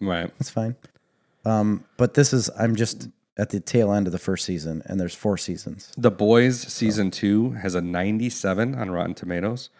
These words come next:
Speaker 1: and, uh, uh, critic score, eighty-four percent, um, audience score. And just for reference, by the way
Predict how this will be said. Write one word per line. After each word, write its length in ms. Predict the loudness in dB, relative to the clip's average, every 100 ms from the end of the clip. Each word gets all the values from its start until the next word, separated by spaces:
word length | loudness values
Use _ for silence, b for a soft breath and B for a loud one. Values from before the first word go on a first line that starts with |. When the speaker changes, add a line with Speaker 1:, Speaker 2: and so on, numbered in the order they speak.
| b b b b _ -4
Speaker 1:
and, 420 | -2 0 -2 -6 -8
uh, 80 | -10
uh, 200 | -10 -12
critic 320 | -6 -4 -4 -6
score, 280 | -4 -2 0
eighty-four 520 | 2 2 0 0 0
percent, 600 | 0 -6 -4 -4 -4 -10 -20 b b b b b -4
um, 300 | -2 -2 -2
audience 400 | 0 2 2 -2
score. 580 | -8 -6 -2 0 0 -2 b b b b b -6
And 280 | -2 -2 0
just 200 | 0 2
for 160 | 0
reference, 560 | 4 4 4 0 -4 -4
by 200 | -4 -4
the 100 | -6
way 340 | -10 -10 -12